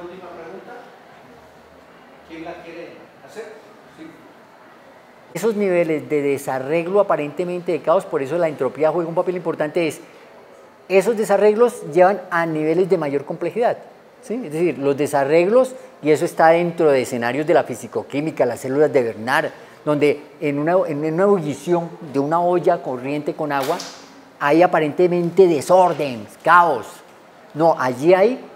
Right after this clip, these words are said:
Speaker 2: niveles donde se observan organizaciones y esos focos son los que generan nuevos niveles,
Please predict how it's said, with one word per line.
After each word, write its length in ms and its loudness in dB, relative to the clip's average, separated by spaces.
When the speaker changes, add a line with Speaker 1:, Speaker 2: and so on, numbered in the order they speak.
Speaker 2:
niveles 520 0
donde 360 0
se 200 -6
observan 520 -4
organizaciones 840 -6
y 40 -6
esos 180 -8
focos 320 -2
son 140 -8
los 100 -2
que 180 -8
generan 480 -4
nuevos 540 2
niveles, 580 -2